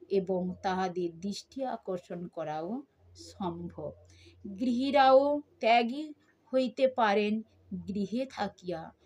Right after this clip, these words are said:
সমস্ত ভোগ্য বস্তু থাকিলেও ভোগস্প্রিয়া যাহারা ত্যাগ করিতে পারিয়াছেন, তাহারাই ত্যাগী।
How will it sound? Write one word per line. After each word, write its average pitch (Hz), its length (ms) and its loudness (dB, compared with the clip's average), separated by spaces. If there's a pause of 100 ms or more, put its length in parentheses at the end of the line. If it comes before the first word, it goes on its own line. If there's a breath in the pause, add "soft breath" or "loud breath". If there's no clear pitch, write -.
(180 soft breath)
সমস্ত 190 800 -6
ভোগ্য 190 640 -4
বস্তু 196 440 -2
থাকিলেও 202 840 -2 (600 soft breath)
ভোগস্প্রিয়া 262 1120 2 (100)
যাহারা 262 600 4 (440 soft breath)
ত্যাগ 240 280 8 (160)
করিতে 220 340 -2
পারিয়াছেন, 196 840 0
তাহারাই 202 680 -2
ত্যাগী। 175 640 -2